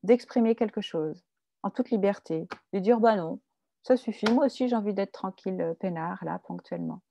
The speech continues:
Mais c'était pas, euh, directement, voilà, il y avait une première expérience de pouvoir me dire, « Ah bah oui, en fait, je fais l'expérience d'être en colère, euh, et que même si ça plaît pas autour, bah en fait, c'est même pas grave. »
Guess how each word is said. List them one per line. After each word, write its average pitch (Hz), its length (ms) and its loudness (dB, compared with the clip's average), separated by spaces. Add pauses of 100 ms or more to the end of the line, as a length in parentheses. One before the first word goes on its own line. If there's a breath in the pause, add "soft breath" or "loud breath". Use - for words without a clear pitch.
(600)
Mais 208 180 2
c'était 226 300 0
pas, 254 320 4 (180)
euh, 202 400 0
directement, 247 840 4 (240 loud breath)
voilà, 165 140 2
il 165 60 6
y - 20 4
avait 190 80 4
une 208 80 6
première 269 320 6
expérience 233 380 0
de 214 40 0
pouvoir 202 220 0
me 190 100 -2
dire, « 202 140 0 (160)
Ah 165 120 -8
bah 160 200 -4
oui, 190 180 -8
en 175 80 -8
fait, 190 320 -12
je 165 120 -12
fais - 180 -4
l'expérience 196 720 -6
d'être 185 300 -10
en 202 60 -12
colère, 170 440 -10 (1300 soft breath)
euh, 175 480 -6
et 185 60 -8
que - 120 -4
même 233 280 4
si 220 180 -4
ça 208 100 -2
plaît 190 160 -6
pas 185 160 -6
autour, 254 540 -6
bah 196 120 -4
en 185 60 -8
fait, 262 160 -6
c'est 196 140 -6
même 196 160 -4
pas 220 160 -6
grave. » 208 340 -10